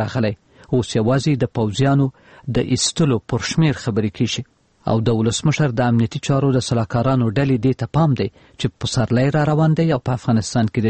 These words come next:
جګړې موسم را رسیږي. د امریکا د دفاع وزارت لپاره نوي نومول شوي وزیر اشټن کارتر چې کله تېره اونۍ د سنا د پوځي خدماتو کمیټې ته خپل پلان تشریح کاوه، نو ویې ویل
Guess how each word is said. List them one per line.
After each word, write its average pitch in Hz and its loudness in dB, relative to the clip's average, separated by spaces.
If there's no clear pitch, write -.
جګړې 117 0
موسم 123 0
را 104 0
رسیږي. - -4
د - 2
امریکا 143 0
د 139 0
دفاع 139 0
وزارت 135 -2
لپاره 135 0
نوي 131 2
نومول 120 2
شوي 131 2
وزیر 123 0
اشټن 113 -2
کارتر - -2
چې 151 0
کله 147 2
تېره 143 2
اونۍ 110 2
د 123 0
سنا 131 2
د 120 -2
پوځي 123 0
خدماتو 123 0
کمیټې 120 2
ته 110 -2
خپل 117 -2
پلان 120 2
تشریح 117 -2
کاوه، 120 0
نو 131 4
ویې 156 2
ویل 101 -2